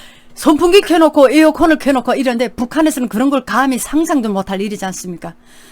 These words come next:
오늘 주제를 그래서 제가 이 강고한 여름에 보양식을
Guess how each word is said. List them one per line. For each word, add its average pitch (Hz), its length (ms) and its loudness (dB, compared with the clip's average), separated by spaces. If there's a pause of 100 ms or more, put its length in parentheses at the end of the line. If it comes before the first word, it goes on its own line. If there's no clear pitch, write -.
(840)
오늘 262 280 4
주제를 247 440 0
그래서 220 320 -4
제가 208 460 -6 (120)
이 240 80 -6
강고한 254 500 2
여름에 240 520 2 (520)
보양식을 285 920 2